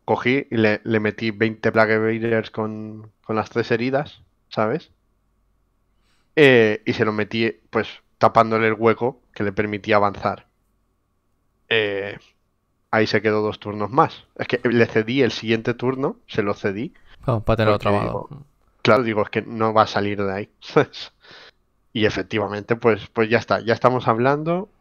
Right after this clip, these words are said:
Speaker 1: de un, dos, tres, cuatro, cinco turnos mínimo en los que no puntuó.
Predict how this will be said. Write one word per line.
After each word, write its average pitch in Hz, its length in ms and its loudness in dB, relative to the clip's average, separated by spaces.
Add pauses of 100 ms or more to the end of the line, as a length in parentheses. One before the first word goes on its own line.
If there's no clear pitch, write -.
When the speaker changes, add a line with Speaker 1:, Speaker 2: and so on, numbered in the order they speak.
Speaker 1:
de 110 560 -4
un, 113 260 -10
dos, 107 280 -8
tres, 104 180 -4
cuatro, 113 300 -2
cinco 135 400 -2
turnos 160 500 -6 (480)
mínimo 151 480 -2
en 117 120 0
los 107 120 -2
que 113 120 -6
no 104 140 -6
puntuó. 101 460 -12